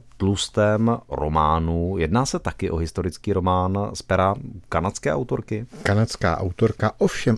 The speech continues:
Speaker 2: italské téma, Toskánské věže.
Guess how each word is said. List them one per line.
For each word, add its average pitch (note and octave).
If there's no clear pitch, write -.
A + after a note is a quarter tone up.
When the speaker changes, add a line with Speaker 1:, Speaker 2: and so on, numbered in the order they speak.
Speaker 2:
italské A#2+
téma, A2
Toskánské E2
věže. D2